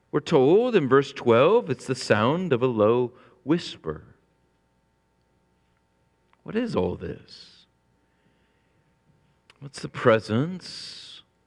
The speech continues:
of the sovereign God who is granting grace to his struggling servant?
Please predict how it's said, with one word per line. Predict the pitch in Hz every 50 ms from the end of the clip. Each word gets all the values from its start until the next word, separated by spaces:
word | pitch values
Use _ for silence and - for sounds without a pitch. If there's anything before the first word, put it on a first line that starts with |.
| _ _ _ _ _ _ _ - -
of | 117 120
the | 120 117
sovereign | - - - 139 113 117 127 131 156 156 151 139
God | 107 104 95 92 98 110 131 143 135 113
who | 110 120 113 113 110 107 - - - _ _ _
is | - 110 101 -
granting | - - 120 127 135 143 147 143 - 143 147 135 135 131 123 - - - _ _ _ -
grace | - 113 123 143 147 143 120 101 87 85 87 - - - - -
to | - 113 104
his | 104 110 107
struggling | - - - - 113 104 98 92 92 98 95 92 85
servant? | - - 98 85 82 - - 85 87